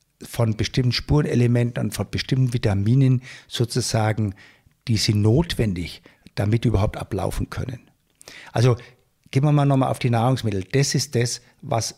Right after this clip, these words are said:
bei vielen Leuten oft dahinter steckt. Weil das Entzündungen macht, weil das das Immunsystem schwächt.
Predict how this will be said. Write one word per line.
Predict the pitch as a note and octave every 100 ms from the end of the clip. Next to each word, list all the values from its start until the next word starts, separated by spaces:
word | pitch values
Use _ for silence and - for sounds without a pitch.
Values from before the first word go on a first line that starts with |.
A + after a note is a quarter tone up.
| _
bei | G2
vielen | G2+ - C#3 C#3
Leuten | A#2 A2 A2+ B2
oft | - - G2
dahinter | D#2 G2+ F2+
steckt. | - - - - _ _ _ _
Weil | - F#2
das | - A#2+ -
Entzündungen | - G2+ - C3+ D3+ C#3+ C#3 B2+
macht, | C3 C3+ -
weil | G#2
das | - A2
das | F#2+ -
Immunsystem | G2 G#2 B2+ D3+ D3 - C3 B2
schwächt. | A#2 - A#2+ G#2+ -